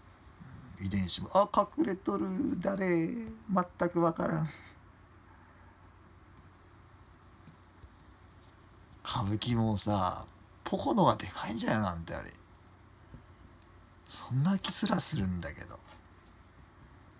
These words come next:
皆さん覚えてください。この子がポコです。もうさすがにね、パッと見でわかります。で、ポコに寄り添ってるこの子顔かゆく、やっぱりこの子ケロピかもな。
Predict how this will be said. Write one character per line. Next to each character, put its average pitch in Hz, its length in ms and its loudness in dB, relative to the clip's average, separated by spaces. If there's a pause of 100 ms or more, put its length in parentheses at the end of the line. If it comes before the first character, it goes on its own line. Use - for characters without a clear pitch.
(1300)
皆 110 180 4
さ 104 160 0
ん 98 80 0
覚 110 180 2
え 95 40 2
て 95 140 -6
く - 60 -8
だ 95 100 -8
さ - 80 -10
い。 - 80 -14
こ 127 160 0
の 151 120 4
子 139 140 0
が 87 240 -2
ポ 101 120 -2
コ 82 180 -4
で - 120 -14
す。 - 160 -18 (1200)
も 151 500 4
う - 20 4
さ 156 180 -4
す 151 100 -2
が 151 140 6
に 143 140 2
ね、 120 240 4
パ 107 120 4
ッ - 40 0 (100)
と 123 100 2
見 113 80 4
で 110 60 4
わ 101 140 2
か 95 120 -4
り 90 100 -4
ま - 120 -10
す。 98 100 -10
で、 95 140 -6 (800)
ポ - 160 -6
コ 262 200 -4
に 175 140 6
寄 127 140 6
り 117 80 4
添 143 120 0
っ - 40 -8
て - 80 0
る 165 80 0
こ - 220 -6
の 160 120 -8
子 165 140 -4
顔 135 320 2
か 151 180 2
ゆ 147 60 2
く、 - 60 0
や 135 60 4
っ - 40 -2
ぱ 208 80 -4
り 170 120 -2
こ 196 120 0
の 214 100 0
子 233 120 -8
ケ 180 180 2
ロ 165 100 2
ピ - 140 -4
か 95 160 -2
も 78 120 -10
な。 82 440 -6